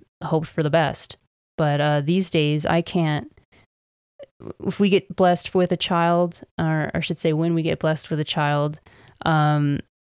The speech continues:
I do not want to give them away to complete strangers, especially in the, these times.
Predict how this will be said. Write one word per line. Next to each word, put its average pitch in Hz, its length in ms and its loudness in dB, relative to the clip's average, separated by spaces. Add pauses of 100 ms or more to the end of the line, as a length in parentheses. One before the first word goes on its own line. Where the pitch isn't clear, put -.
(200)
I 185 140 0
do 175 120 2
not 156 380 0
want 151 560 -4
to - 100 -12
give 160 180 -2
them 151 200 -2
away 151 360 -2
to 147 220 -6
complete 156 380 -4
strangers, 151 640 -2
especially 156 460 -4
in 147 120 -4
the, 147 240 -4
these 160 300 -4
times. 139 520 -6